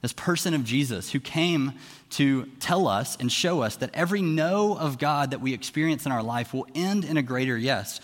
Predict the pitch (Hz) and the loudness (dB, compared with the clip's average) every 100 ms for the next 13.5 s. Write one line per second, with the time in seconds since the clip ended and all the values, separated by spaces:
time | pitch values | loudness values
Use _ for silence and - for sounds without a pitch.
0 | - - - _ - 135 139 - 190 202 | -16 -20 -20 _ -4 -2 -4 -2 0 2
1 | 196 190 127 160 151 147 127 127 120 107 | 0 -4 -4 -4 -2 0 2 2 2 -2
2 | - 139 131 123 104 98 92 92 67 55 | -4 -2 0 0 -2 -4 -6 -6 -8 -8
3 | - _ _ _ _ _ _ _ _ _ | -20 _ _ _ _ _ _ _ _ _
4 | - 123 160 - 175 165 139 147 135 101 | -2 0 0 0 0 2 2 0 0 -2
5 | - - 139 160 160 - - _ _ _ | -8 -4 -2 -2 -4 -12 -20 _ _ _
6 | - 113 98 113 135 139 - - _ _ | -8 -6 -4 -4 -4 -4 -14 -20 _ _
7 | _ 104 104 - 127 131 143 147 - - | _ -6 -4 -4 -2 0 0 0 -6 -10
8 | - 165 165 - 170 170 127 135 127 98 | -2 0 0 0 0 0 0 0 -2 -4
9 | - - 156 - 175 175 170 123 101 104 | -4 -2 -2 -2 -2 0 -2 -4 -6 -4
10 | - 139 151 170 160 - - 98 98 - | -4 -2 -2 -2 -4 -6 -8 -8 -8 -4
11 | 175 175 170 - - - 131 110 - 143 | 0 0 0 -4 -10 -4 -2 -2 -2 -2
12 | 151 147 - - - - 160 131 139 160 | -2 -4 -14 -18 -18 0 0 2 2 2
13 | 165 - - - 151 | 2 -2 -12 -2 -2